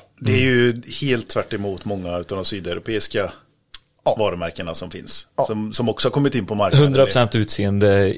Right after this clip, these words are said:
Speaker 3: ingen, eh, bra montagemöjlighet.
Speaker 1: Ja, men
Speaker 2: Nej.
Speaker 1: vi, vi hade ju, jag vet ju när jag var på en annan grossist när jag började min resa, då hade vi Kontakt S. Det var ju
Speaker 2: Mm.
Speaker 1: Simon där.
Speaker 2: Ja, just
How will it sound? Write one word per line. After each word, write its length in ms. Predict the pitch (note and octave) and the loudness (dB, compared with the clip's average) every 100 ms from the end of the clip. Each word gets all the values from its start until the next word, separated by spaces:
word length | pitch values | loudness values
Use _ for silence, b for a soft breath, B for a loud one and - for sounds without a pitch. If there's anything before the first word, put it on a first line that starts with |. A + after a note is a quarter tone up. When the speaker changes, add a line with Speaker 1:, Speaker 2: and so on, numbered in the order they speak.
| A#2+ | 2
Speaker 3:
ingen, 520 | G#2 F#2 F#2+ F#2+ F#2+ | 2 2 0 0 0
eh, 420 | F#2+ F#2 F#2 F2+ | 0 0 -2 -4
bra 320 | F#2 F#2+ F2+ | -4 -2 0
montagemöjlighet. 1000 | F#2 F2+ A#2+ F#2 - - - G#2 G2 F#2+ - | -2 -4 -6 -6 -6 -6 -6 -4 -2 -4 -2
Speaker 1:
Ja, 60 | F3 | 2
men 120 | C#3 | 4
Speaker 2:
Nej. 280 | D3 D#3+ C#3 | 6 4 2
Speaker 1:
vi, 80 | C3 | 2
vi 120 | D3+ | 4
hade 260 | D#3+ C3+ | 4 2
ju, 380 | C3 B2+ B2 B2 | 2 4 4 2
jag 120 | B2+ | 2
vet 240 | C#3 A#2 B2 | 2 0 0
ju 40 | |
när 140 | A#2 A2+ | 0 0
jag 340 | G#2+ G2 F#2+ | 0 0 -2
var 160 | F#2+ F2+ | -4 -6
på 120 | G#2 | -4
en 80 | F#2+ | -4
annan 320 | F2 E2 F2 | -4 -6 -8
grossist 460 | F2+ F2 F#2+ - G2 | -6 -6 -4 -4 -2
när 60 | |
jag 80 | F2 | -4
började 240 | F#2 F2 | -4 -6
min 80 | E2+ | -6
resa, 200 | F2 - | -8 -6
då 80 | F#2+ | -2
hade 140 | G2+ F#2+ | -2 -2
vi 120 | F#2+ | -8
Kontakt 520 | - G2+ - F#2 - - B2+ | -6 -6 -6 -8 -10 -8 -8
S. 420 | - - - - - b b b b b | -4 -4 -2 -4 -10 b b b b b
Det 60 | - | -8
var 140 | G2 | -4
ju 60 | F#2 | -2
Speaker 2:
Mm. 120 | B2+ | 0
Speaker 1:
Simon 640 | C#3 - A2 G2 A2 A#2 G2+ | 0 0 -2 -2 -4 -4 -4
där. 80 | |
Speaker 2:
Ja, 40 | |
just 60 | E2 | -4